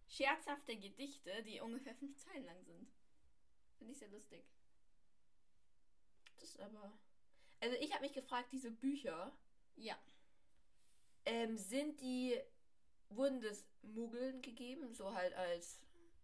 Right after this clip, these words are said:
Speaker 2: Muggel-Artefakte, Dings für, Dinge für Arthur?
Speaker 1: Ja, ich denke.
Speaker 2: Weil eines dieser Bücher brennt einen die Augen aus. Das ist halt kein Scherz mehr.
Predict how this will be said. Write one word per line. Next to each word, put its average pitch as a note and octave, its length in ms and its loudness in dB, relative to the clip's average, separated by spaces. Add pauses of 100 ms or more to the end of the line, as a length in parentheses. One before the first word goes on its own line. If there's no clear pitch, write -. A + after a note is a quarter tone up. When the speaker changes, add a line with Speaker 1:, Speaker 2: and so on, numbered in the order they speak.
(100)
Speaker 2:
Muggel-Artefakte, F#3+ 1120 -6
Dings F#3 360 -10
für, F3 360 0
Dinge - 500 -10
für E3+ 440 -2 (520)
Arthur? E3+ 500 0 (200)
Speaker 1:
Ja, A3 320 6
ich - 100 -10
denke. G#3+ 160 4
Speaker 2:
Weil G3+ 300 6 (280)
eines C#4 340 10
dieser A#3 260 0
Bücher C4 340 2
brennt A3+ 360 -2
einen G3+ 380 2
die - 220 -14
Augen A#3+ 500 8
aus. - 460 -2 (1080)
Das - 160 4
ist A3+ 180 -2
halt F#3+ 160 4
kein G3 220 2
Scherz - 320 0
mehr. E3 220 -2